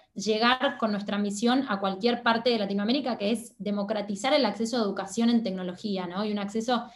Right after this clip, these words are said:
y un de, y de calidad, ¿no? Y dar acceso a través de invertir. Lo que nosotros decimos es, cuantas más personas consiguen un trabajo, nosotros más podemos invertir en, en otros estudiantes. Eso es un círculo virtuoso.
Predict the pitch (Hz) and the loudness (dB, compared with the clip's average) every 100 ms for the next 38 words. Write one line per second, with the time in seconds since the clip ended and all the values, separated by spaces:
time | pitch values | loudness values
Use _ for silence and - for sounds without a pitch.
0 | _ - 214 202 202 202 190 190 185 190 | _ -4 -2 0 0 2 2 0 -2 2
1 | 208 202 - _ _ - 190 208 208 233 | 0 0 -6 _ _ -6 -2 2 2 4
2 | 226 - - 285 311 311 226 208 220 220 | 2 0 -4 -2 2 2 2 0 2 2
3 | 208 190 185 202 202 175 - _ - 196 | 0 0 -2 -4 -4 -4 -12 _ -6 -4
4 | 202 302 285 247 302 294 208 196 - _ | 0 2 2 2 0 0 -2 -4 -8 _
5 | _ _ 208 208 214 220 196 269 339 - | _ _ -2 0 0 0 4 4 2 0
6 | 302 - 254 220 190 185 - _ _ _ | -2 0 -2 0 -2 -6 -16 _ _ _
7 | _ _ _ _ _ _ _ - 220 214 | _ _ _ _ _ _ _ -4 -2 -2
8 | - 269 262 254 247 226 240 247 330 269 | 0 2 4 2 2 2 2 2 2 2
9 | - - - - 214 202 240 277 254 202 | -2 -18 -20 -10 -4 -2 0 2 2 2
10 | 247 269 - 262 247 269 269 - 240 214 | 2 2 4 4 4 2 0 -4 0 2
11 | 208 208 202 247 254 277 - 196 202 202 | 2 0 0 0 0 0 -2 -2 0 0
12 | 226 233 262 226 - 208 208 190 202 254 | 0 0 0 -4 -2 0 0 0 -2 0
13 | 254 233 - 254 277 262 202 202 196 226 | 2 0 0 -2 0 0 2 0 0 -2
14 | 233 180 175 | -2 -8 -12